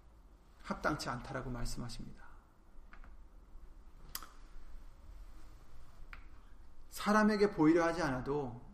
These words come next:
우리는 뭘 위해서 기도를 해야 될지 모르는 사람들입니다. 그래서 로마서 팔 장 말씀을 통해서 우리에게 항상 알려주시잖아요. 마땅히 우리가 빌 바를 알지 못하나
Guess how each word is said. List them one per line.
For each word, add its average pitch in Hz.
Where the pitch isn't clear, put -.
우리는 151
뭘 208
위해서 190
기도를 180
해야 180
될지 165
모르는 147
사람들입니다. 139
그래서 175
로마서 160
팔 190
장 160
말씀을 135
통해서 135
우리에게 123
항상 160
알려주시잖아요. 120
마땅히 151
우리가 135
빌 127
바를 131
알지 120
못하나 120